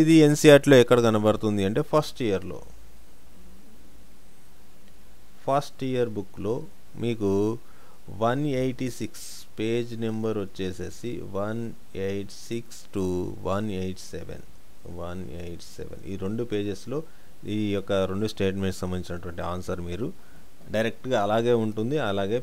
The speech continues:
పిక్ చేయొచ్చు, మీరు చూడవచ్చు. నెక్స్ట్ క్వశ్చన్ కనుక చూస్తే వన్ ట్వంటీ ఎయిట్, "In gene gun method used to incorp-, introduce alien D N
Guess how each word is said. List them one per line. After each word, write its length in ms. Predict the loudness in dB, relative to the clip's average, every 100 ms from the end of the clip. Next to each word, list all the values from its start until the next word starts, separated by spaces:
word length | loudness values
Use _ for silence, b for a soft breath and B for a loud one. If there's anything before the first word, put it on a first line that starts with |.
| -4
పిక్ 180 | -10 -6
చేయొచ్చు, 320 | -8 -8 -10 -8
మీరు 160 | -8 -8
చూడవచ్చు. 420 | -8 -8 -8 -10 -10 -6 -6
నెక్స్ట్ 220 | -6 -6
క్వశ్చన్ 300 | -6 -4 -4 -2
కనుక 160 | -2 -4
చూస్తే 280 | -6 -4 -6 -6 B B B -4
వన్ 140 | -4 -2
ట్వంటీ 280 | -2 0 0 0
ఎయిట్, 220 | 0 -2 -8 b b b b b b -6 0
"In 80 | 0 0
gene 260 | 2 4 4 4
gun 160 | 4 4 -2
method 320 | 0 -2 -2 -6 -4 0
used 200 | 2 0 0
to 60 | 0
incorp-, 460 | 0 0 0 0 -4 -6
introduce 520 | -2 -2 0 0 -2 -6 -10 -6 0
alien 300 | 0 2 2 2
D 40 | 0 2
N 80 | 2